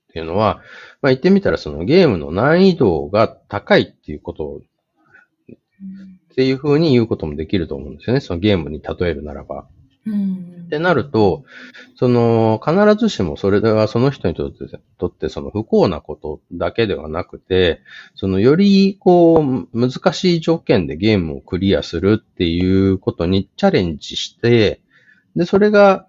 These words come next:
Speaker 1: ね、その、まあ、うまくいったのかいかないのかっていうところも含めて、その、その人のなんかそのゲーム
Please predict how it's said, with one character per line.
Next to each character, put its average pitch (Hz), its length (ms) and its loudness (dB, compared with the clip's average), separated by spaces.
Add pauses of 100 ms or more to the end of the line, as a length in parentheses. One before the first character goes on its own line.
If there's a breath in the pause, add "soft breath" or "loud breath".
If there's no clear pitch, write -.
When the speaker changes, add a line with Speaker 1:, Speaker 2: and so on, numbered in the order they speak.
(120)
Speaker 1:
ね、 165 180 2
そ 127 120 -4
の、 98 600 0
ま 127 140 2
あ、 139 40 6
う 185 60 6
ま 202 140 4
く 87 140 -8
い 82 40 -4
っ - 60 -16
た 170 120 0
の 123 100 2
か - 100 -8
い 82 80 -8
か 107 140 -2
な 120 120 2
い 92 60 0
の 76 80 -8
か 78 160 -10
っ - 60 -12
て - 180 -18
い 85 260 -6
う 90 100 -4
と - 140 -8
こ 95 140 -4
ろ 92 140 0
も 76 180 -10
含 165 300 -2
め 95 140 0
て、 95 440 0 (280 loud breath)
そ - 140 -6
の、 95 240 2
そ - 140 -2
の 107 120 2
人 110 220 -4
の 110 320 0
な 87 140 -6
ん 80 40 -12
か 73 140 -10
そ - 120 -14
の 76 220 -10
ゲ 110 180 2
ー 98 40 2
ム 78 280 -8